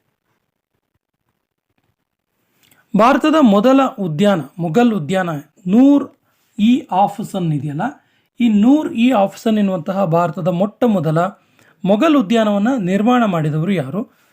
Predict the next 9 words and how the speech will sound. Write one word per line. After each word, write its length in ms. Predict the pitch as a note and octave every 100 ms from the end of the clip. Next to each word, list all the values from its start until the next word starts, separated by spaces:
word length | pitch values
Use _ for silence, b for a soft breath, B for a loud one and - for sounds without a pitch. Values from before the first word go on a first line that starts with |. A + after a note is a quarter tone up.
| _
ಸರಿಯಾದ 360 | - G#3 A#3 F3
ಉತ್ತರ 240 | E3 G3+
ಬಾಬರ್. 440 | C#3+ C#3 C#3+ E3+ D3+ - _ _ _ _ _ _ _ _ _ _ _ _
Option 280 | F3 - A3 F#3+
D 120 | C#3+
is 160 | E3
the 120 | C#3 C#3
right 200 | D3 D3+
answer. 440 | C3 _ _